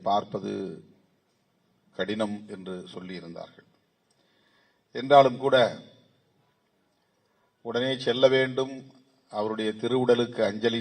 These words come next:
செலுத்த வேண்டும் என்கிற ஒரு பதற்றம்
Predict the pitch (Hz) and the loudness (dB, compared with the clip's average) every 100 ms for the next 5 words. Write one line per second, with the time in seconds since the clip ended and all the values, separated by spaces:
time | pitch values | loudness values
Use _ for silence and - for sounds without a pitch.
0 | - 110 107 113 110 107 110 110 110 110 | -4 -4 0 0 0 0 -4 -4 -8 -10
1 | 101 98 98 87 87 - _ _ _ _ | -6 -4 -2 -4 -8 -20 _ _ _ _
2 | _ _ _ _ _ _ _ _ _ _ | _ _ _ _ _ _ _ _ _ _
3 | _ _ - 104 95 87 - _ _ _ | _ _ -10 -8 -8 -10 -18 _ _ _
4 | _ _ _ _ _ _ _ _ _ _ | _ _ _ _ _ _ _ _ _ _
5 | _ - 113 135 135 139 117 | _ -2 2 4 4 -2 -2